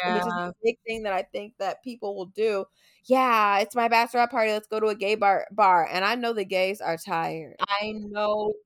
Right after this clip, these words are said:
Speaker 1: there is a level of exhaustion of just, like, "Stop showing up here like it's the fucking zoo."
Speaker 2: Yeah.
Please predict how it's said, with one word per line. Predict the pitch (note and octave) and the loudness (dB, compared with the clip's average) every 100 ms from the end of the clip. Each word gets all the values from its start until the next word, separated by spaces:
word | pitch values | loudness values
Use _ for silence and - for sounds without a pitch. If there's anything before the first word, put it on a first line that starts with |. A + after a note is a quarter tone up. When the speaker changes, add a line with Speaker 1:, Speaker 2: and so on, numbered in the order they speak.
| - | -6
Speaker 1:
there | G3+ F#3+ | -2 0
is | F3+ | -2
a | F3 | -4
level | F3+ F#3 F3+ F3+ F#3 F3+ - | -4 -2 -2 0 -2 -2 -2
of | E3+ E3+ | -4 -4
exhaustion | E3+ F3+ F3 E3+ E3+ G3 F#3 F#3 | -6 -6 -2 0 0 -4 -12 -8
of | - E3+ | -8 -6
just, | F3 F3 - | -6 -8 -6
like, | E3+ D#3+ | -8 -8
"Stop | - - F#3+ G3+ G3+ | -10 -2 0 0 -2
showing | A#3 G#3+ F3+ F3+ G3+ | -8 -4 -4 -4 -4
up | G3 - | -6 -6
here | F#3+ F3+ | -8 -4
like | F3 D#3+ F3+ | -4 -4 -10
it's | - - | -14 -12
the | E3+ | -12
fucking | - E3 D#3+ E3+ D#3 D#3 | -8 -8 -8 -10 -12 -14
zoo." | D#3 D#3 A#2 C#2+ - | -6 -6 -6 -10 -16
Speaker 2:
Yeah. | G#3+ G#3+ G3 F#3 F3 F3 F3 F3 F3 E3 | -10 -4 -2 -2 -2 -4 -4 -4 -4 -6